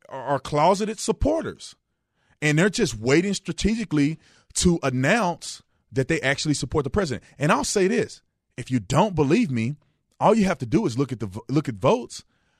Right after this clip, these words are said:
All you have to do is look at the fact that it was sixty-two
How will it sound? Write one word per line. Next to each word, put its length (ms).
All 140
you 120
have 160
to 60
do 240
is 140
look 140
at 60
the 60
fact 340
that 220
it 60
was 160
sixty-two 640